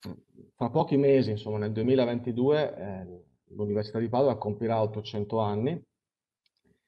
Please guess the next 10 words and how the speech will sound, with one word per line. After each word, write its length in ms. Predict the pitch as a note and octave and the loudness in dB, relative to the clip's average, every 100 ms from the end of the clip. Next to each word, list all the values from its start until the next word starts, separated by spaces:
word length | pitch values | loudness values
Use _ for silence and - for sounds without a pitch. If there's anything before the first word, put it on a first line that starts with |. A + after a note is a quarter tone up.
| _ _ - | _ _ 2
e 240 | E3 D3 | 6 6
proprio 280 | G2+ C#3+ C#3+ | 6 4 6
in 60 | B2 | 4
quell'occasione, 1300 | B2+ B2 A#2 D3 B2+ A#2 G#2+ A2+ C#3 C3+ G#2 G#2 - | 4 2 2 0 4 4 4 2 0 -2 -8 -12 -12
per 140 | G#2+ | -10
quell'occasione 640 | G#2 A2 C#3 A2+ A#2+ G#2 G#2 | -6 -2 0 0 0 -2 -4
è 120 | A2 | -8
prevista, 840 | G#2 G#2 A2 A2 G#2+ G2 C#2+ F2+ F2+ | -2 0 0 -2 -2 -2 -4 -8 -6
eh, 60 | F2+ | -6
l'apertura 960 | F2+ A2 G2+ - A#2+ A#2+ G#2+ F2+ F2 | -6 -4 -6 -4 0 2 2 0 -6